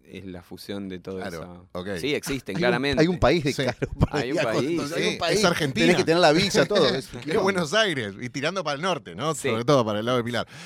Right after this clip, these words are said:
Speaker 1: Sí.
Speaker 2: Eh, pero, pero también, ¿cómo salen estos? ¿Cómo, cómo aparece Caro jugando?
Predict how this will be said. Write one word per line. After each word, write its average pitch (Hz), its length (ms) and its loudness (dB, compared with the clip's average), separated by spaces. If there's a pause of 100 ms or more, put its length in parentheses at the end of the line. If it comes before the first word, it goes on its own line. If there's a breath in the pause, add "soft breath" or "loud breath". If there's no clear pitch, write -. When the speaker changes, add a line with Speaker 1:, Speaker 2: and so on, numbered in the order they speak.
Speaker 1:
Sí. 90 180 -16
Speaker 2:
Eh, 113 580 0
pero, 120 300 -2
pero 131 180 -2
también, 180 280 -4
¿cómo 208 200 -4
salen 196 320 -2
estos? 123 300 -12
¿Cómo, 156 400 -2
cómo 160 200 -4
aparece 131 600 -2
Caro 160 380 0
jugando? 147 640 -4